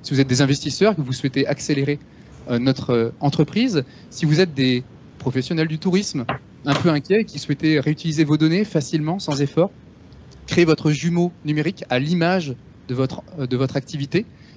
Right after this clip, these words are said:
Et donc, avec ce jumeau numérique, attirez les clients qui vous correspondent. Et puis enfin, et ça c'est très important, travailler en coopérant avec des acteurs locaux, de proximité, de confiance,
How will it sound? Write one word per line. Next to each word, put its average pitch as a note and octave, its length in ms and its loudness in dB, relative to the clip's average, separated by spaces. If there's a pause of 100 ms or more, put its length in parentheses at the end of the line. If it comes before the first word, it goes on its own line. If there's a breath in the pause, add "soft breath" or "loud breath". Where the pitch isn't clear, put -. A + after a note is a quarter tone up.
Et D#3 100 4
donc, G#3+ 280 0 (140)
avec D3 200 -2
ce - 120 -4
jumeau D3+ 200 0
numérique, D#3 400 -2 (160)
attirez E3+ 400 -2
les D#3 100 -2
clients D#3+ 220 -6
qui D#3+ 120 -12
vous C3 120 -6
correspondent. B2+ 580 -4 (460 loud breath)
Et C#3+ 80 0
puis G#3 140 0
enfin, E3+ 340 0 (500)
et C3 40 -12
ça D#3+ 120 -6
c'est C3+ 140 -4
très D#3+ 180 -2
important, C3+ 480 -2 (320)
travailler D3 520 0
en B2+ 120 -4
coopérant D#3 460 2
avec D#3+ 120 0
des B2 140 -4
acteurs C3 320 0
locaux, F3 400 2
de C#3 60 2
proximité, D3 640 -4 (480 loud breath)
de A3 100 6
confiance, E3+ 540 -2